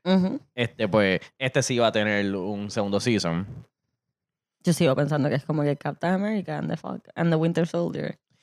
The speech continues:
Speaker 2: Así, ¿cuánto se va a llamar la película? Porque ellos dicen
Speaker 1: Mm.
Speaker 2: que, ¿no dicen algo que will return in the Captain America movie o algo así? Yo creo que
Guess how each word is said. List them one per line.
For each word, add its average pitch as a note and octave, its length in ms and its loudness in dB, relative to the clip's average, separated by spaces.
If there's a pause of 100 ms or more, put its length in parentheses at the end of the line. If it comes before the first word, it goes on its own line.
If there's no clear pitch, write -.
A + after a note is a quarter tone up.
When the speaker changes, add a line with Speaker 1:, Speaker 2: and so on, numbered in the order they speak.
Speaker 2:
Así, C3+ 140 -4
¿cuánto C#3 200 0
se E3+ 80 4
va - 20 6
a E3 40 6
llamar F3+ 160 2
la G#3+ 80 0
película? G2 500 -2
Porque D3 260 0
ellos G3+ 160 6
dicen G#3 260 6
Speaker 1:
Mm. - 20 -2
Speaker 2:
que, D3+ 180 4 (340)
¿no G3+ 140 -2
dicen A4 200 4
algo G4+ 120 4
que D4 100 2
will F#3 260 4
return F#3+ 440 2
in E3 280 0
the D3+ 120 2 (260)
Captain C#3 260 -2
America C#3+ 340 2
movie D3 400 0
o C3 100 4
algo B2+ 180 2
así? A2+ 300 -2
Yo G#2 120 2
creo C#3+ 100 2
que C#3 180 0